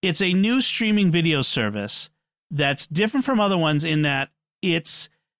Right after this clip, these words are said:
the shows that it produces are designed to be short episodes. And by short, I mean five, ten, or fifteen minute episodes. And so, like, you,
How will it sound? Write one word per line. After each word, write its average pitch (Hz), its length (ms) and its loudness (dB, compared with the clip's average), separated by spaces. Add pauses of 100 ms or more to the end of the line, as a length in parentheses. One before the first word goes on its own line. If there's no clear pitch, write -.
(240)
the 147 140 2
shows 254 560 2
that 254 120 0
it 247 120 -2
produces 185 680 0 (380)
are 160 200 2
designed 160 580 2
to 180 100 2
be 160 340 -2
short - 500 0
episodes. 131 640 -4
And 131 80 0
by 127 140 -2
short, 226 500 0
I 165 100 0
mean 151 300 2 (400)
five, 185 640 0
ten, 165 460 0 (180)
or 135 120 -2
fifteen 165 600 0
minute 139 180 0
episodes. - 800 -6 (720)
And 147 240 0
so, 160 240 2
like, 151 220 0
you, 202 160 -4